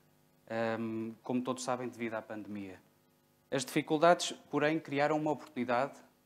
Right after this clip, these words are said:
ahm, e que é de trazer para os Serões, ah, convidados de qualquer parte do mundo.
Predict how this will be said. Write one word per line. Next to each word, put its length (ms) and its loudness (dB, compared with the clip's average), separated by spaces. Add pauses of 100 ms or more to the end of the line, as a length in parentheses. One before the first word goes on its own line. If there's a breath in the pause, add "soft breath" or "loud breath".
ahm, 500 0
e 500 -4 (140)
que 180 -2
é 220 2
de 300 0
trazer 320 -8
para 160 -8
os 100 -14
Serões, 500 -2 (720)
ah, 380 2
convidados 720 2
de 260 -2
qualquer 280 -4
parte 300 2
do 80 -6
mundo. 360 -8